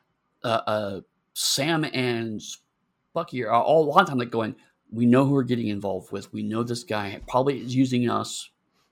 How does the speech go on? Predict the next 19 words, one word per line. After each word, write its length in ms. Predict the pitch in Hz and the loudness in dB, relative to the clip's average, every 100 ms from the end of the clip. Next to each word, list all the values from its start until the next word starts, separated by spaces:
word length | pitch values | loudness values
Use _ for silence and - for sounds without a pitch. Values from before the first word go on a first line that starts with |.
| _ | _
This 180 | - 117 | -12 -8
is 80 | 127 | -2
a 40 | |
mutual 420 | 123 127 123 123 113 | 0 0 0 -4 -2
benefit." 560 | 120 127 - 98 - _ _ - - | -2 -4 -4 -8 -8 _ _ -20 -4
And 160 | 123 120 | 0 2
then 460 | 127 123 123 127 - - | 4 2 2 -2 -8 -4
Zemo 640 | 135 127 127 123 117 - - _ _ _ _ _ _ - - | 2 4 4 0 -2 -6 -14 _ _ _ _ _ _ -14 0
got 240 | 135 - | 0 4
what 80 | 170 | 4
he 60 | 135 | 4
wanted 360 | 151 214 151 | 6 6 4
and 140 | 113 131 | 0 0
left, 460 | 233 - - - _ _ _ _ _ _ _ _ _ _ - | 2 0 -4 -18 _ _ _ _ _ _ _ _ _ _ 0
and 500 | 143 147 147 135 127 - _ _ _ _ _ _ _ - | 2 2 2 0 -2 -8 _ _ _ _ _ _ _ -4
Sam 520 | - 180 190 185 180 | -2 0 0 0 -2
and 180 | 156 151 | -2 -2
Bucky 300 | 165 180 147 | -2 -2 -4
aren't 220 | - 175 | -4 -4